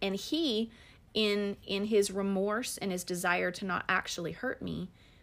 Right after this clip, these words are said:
corrected and repented all on his own.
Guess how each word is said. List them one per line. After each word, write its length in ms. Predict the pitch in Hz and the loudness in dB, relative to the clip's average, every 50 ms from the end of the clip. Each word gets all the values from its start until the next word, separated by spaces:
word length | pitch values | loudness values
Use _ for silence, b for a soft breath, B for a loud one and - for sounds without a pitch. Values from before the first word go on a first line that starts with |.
| b b b - - - | b b b -18 -12 -8
corrected 760 | - - 240 214 202 196 220 - - - 202 175 165 - - - | 0 2 4 4 6 4 2 0 0 0 2 2 2 0 -2 -2
and 120 | 190 190 | -2 0
repented 520 | 185 175 175 - 202 185 180 - 185 175 - - | 0 -2 -2 -4 -6 -6 -4 -4 -6 -6 -6 -6
all 200 | 160 160 165 165 | -6 -6 -4 -4
on 140 | 160 151 160 | -6 -6 -6
his 200 | 170 165 - - | -8 -10 -10 -8
own. 280 | - 76 - - 185 | -10 -10 -10 -10 -12